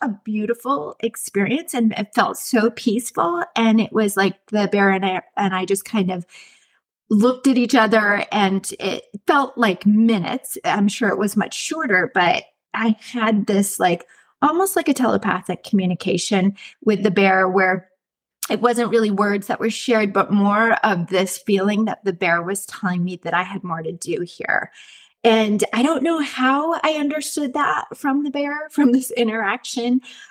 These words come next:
um, but I just knew it. And so when I get,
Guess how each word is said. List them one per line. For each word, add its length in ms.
um, 460
but 220
I 60
just 200
knew 240
it. 340
And 360
so 880
when 340
I 100
get, 200